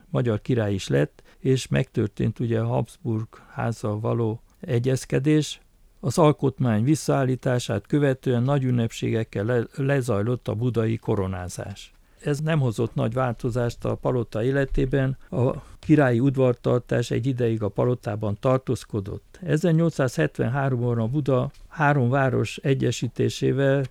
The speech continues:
Pest, Buda és Óbud egyesítésével létrejött tulajdonképpen az új főváros, Budapest, és ez igen jelentős esemény volt, mert ennek következtében ez a város most már mint főváros kezdett fejlődni.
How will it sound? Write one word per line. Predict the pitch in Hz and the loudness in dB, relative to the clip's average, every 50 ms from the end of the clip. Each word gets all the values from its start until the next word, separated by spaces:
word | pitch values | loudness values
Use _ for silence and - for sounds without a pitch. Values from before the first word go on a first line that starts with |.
| - _ | -8 _
Pest, | - 139 127 123 120 - - 127 | 0 2 2 2 2 0 -2 -4
Buda | 120 131 127 117 117 107 | -2 0 0 2 2 2
és | 104 107 - | 0 0 0
Óbud | 147 147 147 135 127 117 - - - | 0 0 0 0 -2 -4 -6 -6 -2
egyesítésével | - 139 131 139 143 - - 135 120 - - 117 117 - - 131 120 120 120 113 113 120 | -2 0 2 2 0 0 0 -4 -4 -2 0 -2 0 0 -2 -2 0 0 0 0 0 -2
létrejött | - 147 147 139 - - 113 113 113 110 - | 0 0 0 0 0 0 -2 0 0 -2 -2
tulajdonképpen | - 139 127 123 117 113 113 110 110 - - 120 - - - 110 107 | -2 0 2 2 0 0 -2 -2 -2 -2 -4 -6 -4 -4 -2 0 0
az | 107 107 117 | 0 0 0
új | 156 123 113 | 2 2 0
főváros, | 104 - 123 123 123 143 139 139 143 147 151 139 - - - - | 0 0 0 0 2 2 2 2 4 4 2 2 0 -2 -4 -2
Budapest, | 123 120 123 147 147 - - 160 160 160 - - - | 0 2 2 2 2 4 4 4 4 4 2 -4 -8
és | - - 147 139 139 135 139 131 - - - | 0 4 6 8 8 8 6 6 4 0 0
ez | - 147 147 | 2 2 4
igen | 180 156 139 123 131 | 4 4 4 4 4
jelentős | 139 139 131 127 117 117 - - 127 120 120 120 - - - - | 6 4 4 4 4 2 2 2 2 2 2 2 -2 -6 -6 -2
esemény | 139 127 - 156 120 107 104 98 104 117 | -2 0 2 2 2 2 2 2 0 0
volt, | 123 143 147 147 - - | 2 4 2 2 2 0
mert | - 113 127 | -2 0 2
ennek | 139 139 131 110 107 | 2 2 2 2 0
következtében | - - 131 127 120 117 - - 120 113 - - - 95 104 110 123 123 127 123 - | 0 0 2 2 2 0 0 -2 -2 -2 -2 -2 -2 -2 0 2 2 2 2 0 -2
ez | - 120 104 - | -2 -4 -2 0
a | 120 | 0
város | 110 117 127 127 117 123 123 120 - - - | 0 0 0 0 0 0 0 -2 -2 -4 -2
most | 120 104 104 - - | 0 0 0 -2 -2
már | - 127 123 123 120 143 | -2 -2 0 0 0 0
mint | 135 120 113 - - | 0 0 0 0 0
főváros | - 139 135 123 117 110 104 107 110 110 107 - - | 4 6 6 6 6 2 -2 -2 -2 -4 -6 -6 -4
kezdett | - 120 110 110 110 117 107 - | -2 -2 -2 -2 -2 -4 -4 -2
fejlődni. | - 135 131 120 107 101 95 92 - - - - | 0 2 2 2 2 0 -2 -6 -6 -12 -14 -16